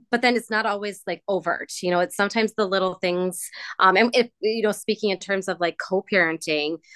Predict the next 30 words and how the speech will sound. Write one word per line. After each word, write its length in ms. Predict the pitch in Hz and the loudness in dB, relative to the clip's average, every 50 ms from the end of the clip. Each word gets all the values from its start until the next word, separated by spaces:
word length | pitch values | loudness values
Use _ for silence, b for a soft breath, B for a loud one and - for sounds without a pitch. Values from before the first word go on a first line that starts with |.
| B B - | B B 2
um, 400 | - 185 170 160 156 - - 151 - _ _ _ _ _ | 6 6 6 6 6 2 -2 -10 -16 _ _ _ _ _
you 100 | 202 196 | -2 -2
know, 120 | 196 190 | 0 0
one 200 | 185 190 202 202 | 2 2 0 0
thing 140 | - 220 208 | 0 -2 -2
that 100 | 202 196 | -2 0
I, 100 | 190 190 | 0 0
I 160 | - 185 185 165 165 | -2 -2 -4 -4 -6
really 220 | 185 180 190 190 | -6 -4 -4 -6
try 180 | 185 - 185 175 | -2 0 0 0
to 60 | 175 | 2
encourage, 840 | 175 185 - - - 175 170 170 170 170 165 170 - - - b b b b b b | 0 -2 -4 -2 0 0 2 2 2 0 -2 -4 -6 -8 -8 b b b b b b
um, 260 | - 196 185 185 202 208 - _ - - - | 4 4 6 4 2 -2 -8 _ -20 -10 -4
in 160 | - 320 330 | 0 2 2
mediation, 640 | 311 302 285 262 240 233 233 240 - - 262 254 247 | 2 2 2 2 4 4 4 2 0 -2 -4 -2 -2
but 120 | 240 226 214 - _ | -2 -4 -4 -6 _
in 140 | 208 214 208 | -2 -2 0
therapy 380 | 214 196 185 185 185 - 196 190 | 0 0 0 0 -2 -2 -4 -4
as 160 | 180 175 - | -4 -2 0
well 240 | 185 180 180 175 175 | 2 4 6 6 6
is, 240 | 170 170 165 - - | 4 2 0 -2 -2
is, 240 | - 185 - - - - | -2 -2 -2 -2 -6 -12
you 180 | - - 202 202 | -4 2 4 6
know, 220 | 190 180 180 185 | 8 8 8 6
when 160 | 185 190 202 196 | 6 6 6 6
you're 100 | 196 196 | 6 4
talking 440 | - - 185 175 190 - 214 208 | 2 2 2 2 2 2 0 0
about 280 | 202 180 196 185 185 175 | 0 2 2 2 2 2
your 160 | 185 185 175 - | 0 0 0 2
ex, 540 | - 175 175 214 - _ - - - - | 2 0 0 -2 -6 _ -16 -14 -14 -14